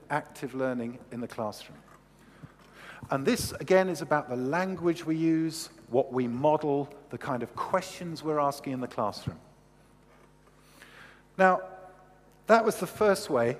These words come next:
I described metacognition. Uh, I got you to do it with the maths problem, so you did it for yourselves, you got an experience of it. Then I gave you the text version, then a diagrammatic version. Let me give you a, a fourth version.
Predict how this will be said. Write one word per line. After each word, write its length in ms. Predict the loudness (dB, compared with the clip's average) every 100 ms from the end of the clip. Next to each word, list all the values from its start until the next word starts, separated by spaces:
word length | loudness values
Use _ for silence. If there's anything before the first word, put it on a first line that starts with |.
| -2
I 100 | -4
described 440 | -2 0 2 2
metacognition. 800 | -2 -4 -4 -4 -4 -8 -8 -10 -12 -20 _ _ -20 -20 -20 -20 -4
Uh, 280 | 0 0 -2 0
I 80 | 2
got 260 | 6 6
you 80 | 4
to 160 | -2 2
do 200 | 6 6
it 140 | 6
with 120 | 2
the 80 | 2
maths 340 | 4 4 2
problem, 520 | -6 2 2 2 -2 -4
so 160 | -2
you 80 | -2
did 160 | 2 2
it 180 | 2 -2
for 80 | -4
yourselves, 400 | -2 2 2 0
you 60 |
got 120 | -4
an 40 | -4
experience 480 | -6 2 2 4 0
of 100 | -2
it. 120 | -2
Then 120 | 0
I 60 | 2
gave 240 | 4 2
you 60 | 2
the 100 | -2
text 480 | 0 0 0 -4
version, 480 | -2 0 0 -2 -10 -10 -18 -20 -20 -20 0
then 160 | 4 6
a 60 |
diagrammatic 800 | 6 4 4 4 2 2 0 -2
version. 320 | 0 0 0 0
Let 140 | -2
me 80 | -2
give 160 | -4
you 140 | 0 0
a, 460 | -2 -12 -20 -12
a 20 | -10
fourth 440 | -6 -4 -4 -2
version. 380 | -2 -2 -6